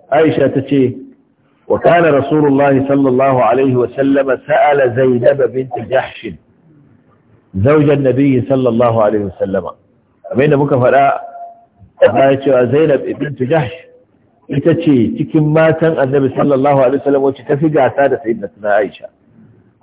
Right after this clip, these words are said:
Tana alfahari da cewa ita daga sama Allah ya ɗaura aurenta. Wa ita ma ba Qurayshiya ce, cikakkiya. Saboda haka ita ce suke yan tsama da Sayyidina, da Nana Aisha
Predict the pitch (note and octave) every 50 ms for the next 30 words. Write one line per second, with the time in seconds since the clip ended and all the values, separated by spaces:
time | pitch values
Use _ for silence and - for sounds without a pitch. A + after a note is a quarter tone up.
0 | - - C3+ C#3 C3+ C3 B2+ B2 - D#3 D#3+ D3+ C#3 C#3 C#3 C3+ B2 - - C3+
1 | B2 A#2 A2+ A#2+ A#2 A#2+ C#3 B2+ B2 A2 A#2 A#2 - C#3+ C#3 A#2+ A2 B2 A#2 A2
2 | G#2 A2+ G#2+ A2+ G#2+ - F#2 G2+ G2+ G2+ G2+ G2+ - G2 - - _ _ _ _
3 | _ - - - - - _ _ _ - G#2+ A2 A#2+ A#2+ B2 C3+ C3+ C#3 C3+ C3
4 | A2+ - A#2+ C3 C3+ C3+ B2+ - - A2+ G#2+ G2+ A2 - - - _ _ _ _
5 | _ _ _ _ _ _ - - C#3 C#3 - - C#3+ C#3 C3 - - - - -
6 | - - - _ _ _ _ _ _ _ _ _ _ _ _ _ _ _ _ _
7 | _ _ _ _ _ _ _ _ _ _ - - - - - - - - - -
8 | _ _ _ _ _ - _ _ _ _ - - E3 D#3 D#3+ D3+ C#3+ C#3 D3+ D#3
9 | - E3+ D3+ D3+ D3 D3 D3+ C#3+ D#3 E3 C#3+ F3 D#3+ - - D#3 C3+ A2+ - -
10 | C#3 - - C3 B2 B2+ C3 C#3+ C#3+ - - A#3+ D#3+ D#3+ D3+ C#3+ C3 A2+ A2 A2+
11 | A2+ A#2+ C3 B2 - - B2 A#2 G#2+ A2+ A2+ A2 A2 A#2 A#2+ C3 C3 B2+ A2+ F#2+
12 | - G#2 F#2+